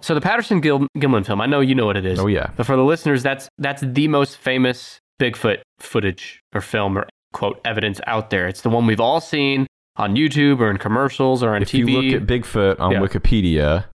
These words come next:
Speaker 2: that image is definitely on there. Well, no, it's not.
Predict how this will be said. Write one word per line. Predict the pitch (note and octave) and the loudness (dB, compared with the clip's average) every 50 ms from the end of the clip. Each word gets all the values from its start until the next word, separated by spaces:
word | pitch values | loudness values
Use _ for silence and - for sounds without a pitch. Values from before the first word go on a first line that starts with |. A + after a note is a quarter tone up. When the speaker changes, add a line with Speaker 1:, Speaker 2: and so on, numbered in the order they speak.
| _ - | _ -4
Speaker 2:
that | F2+ F#2 F#2 F#2 - | -2 0 0 0 0
image | F2+ F2+ F2+ E2+ D#2 D#2 | 0 0 0 0 0 -2
is | D#2 D#2 | -4 -4
definitely | - - F#2 E2+ - - F2+ E2 D#2 D2 D2 - | -2 0 0 0 0 -2 -2 -2 0 0 0 0
on | - C#2 C2+ C2 | 0 -2 -2 -4
there. | B1+ - - - F2+ - - | -4 -8 -6 -8 -8 -6 -4
Well, | - A#2 C3+ - - - _ _ - | -2 -2 -2 -4 -6 -10 _ _ -6
no, | - C#3 D#3 E3+ | -4 -2 -2 -2
it's | E3 - - | -4 -4 -2
not. | A#3+ C#4 A3 D#3 - _ | 0 0 0 -2 -4 _